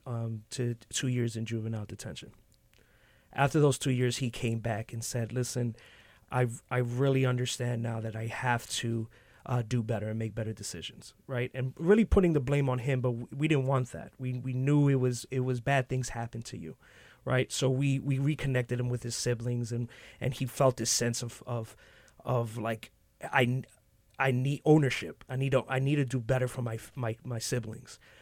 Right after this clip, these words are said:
Um, so what he did was he graduated high school, um, and then he wanted to go to college, and we, he wanted to go away, and we said, "Listen, why don't you s-, go do two years, uh, locally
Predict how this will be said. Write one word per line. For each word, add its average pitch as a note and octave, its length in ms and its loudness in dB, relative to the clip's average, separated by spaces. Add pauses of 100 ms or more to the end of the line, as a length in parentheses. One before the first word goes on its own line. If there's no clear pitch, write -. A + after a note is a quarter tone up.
(320)
Um, C3 380 4
so C3 140 0
what B2+ 120 2
he E3+ 120 -2
did C#3+ 260 4
was B2+ 440 2
he A#2+ 100 -6
graduated A#2+ 580 -2
high A2 160 -10
school, - 400 -12 (500)
um, A#2+ 540 0
and B2 300 0
then C3+ 480 4 (220)
he - 180 -2
wanted B2+ 380 0
to A#2+ 80 -4
go A#2+ 360 0
to A#2+ 400 -2
college, D3 460 2
and A#2 100 -4
we, B2 160 -2
he B2 160 -6
wanted C3 280 0
to C3+ 60 0
go C#3 120 6
away, B2 400 4
and A2+ 100 -4
we B2 80 -2
said, B2 220 -4
"Listen, D3 200 -2
why C3 120 0
don't E3+ 200 0
you F#3 60 0
s-, - 160 -6 (280)
go C#3+ 220 4
do D3 200 0
two D#3+ 200 -2
years, C3 440 0 (360)
uh, B2+ 160 2
locally A#2 600 4